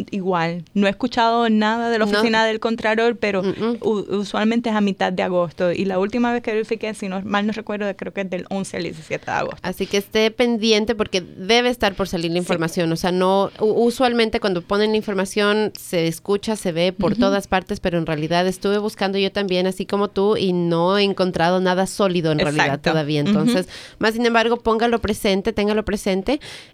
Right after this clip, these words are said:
Speaker 2: eh, para que se pueda ahorrar un poquito de dinero también,
Speaker 1: Ujú.
Speaker 2: ¿no? Y, y pueda ir con tranquilidad en esa semana y hacer todas sus compras y comprar lo que necesita para que sus niños lleguen listos del primer día
Speaker 1: Exacto.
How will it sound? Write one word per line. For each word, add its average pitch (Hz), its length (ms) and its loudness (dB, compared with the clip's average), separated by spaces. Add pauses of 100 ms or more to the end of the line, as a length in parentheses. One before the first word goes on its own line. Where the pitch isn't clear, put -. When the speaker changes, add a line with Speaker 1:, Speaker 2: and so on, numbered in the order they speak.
Speaker 2:
eh, 170 480 4 (180)
para 190 160 0
que 190 120 -4
se 190 100 -8
pueda 196 180 2
ahorrar 202 240 0
un 208 60 -4
poquito 190 260 -4
de 196 80 2
dinero 220 360 2
también, 151 420 0
Speaker 1:
Ujú. 170 80 0
Speaker 2:
¿no? 226 40 2
Y, 269 200 -2
y 190 140 -4
pueda 180 300 0
ir 175 220 2
con 196 140 -4
tranquilidad 180 640 0
en 190 100 0
esa 190 160 -6
semana 202 480 -2
y 202 80 -2
hacer 170 240 -6 (240)
todas 226 320 2
sus 190 140 -12
compras 190 340 -2
y 170 140 0
comprar 165 420 -2
lo 170 220 -2
que - 100 -2
necesita 165 480 -4
para 160 220 -2
que 165 100 -10
sus 156 140 -10
niños 165 320 0
lleguen 165 360 -2
listos 202 300 -4
del 170 140 -2
primer 156 320 -2
día 160 160 0
Speaker 1:
Exacto. 156 100 -2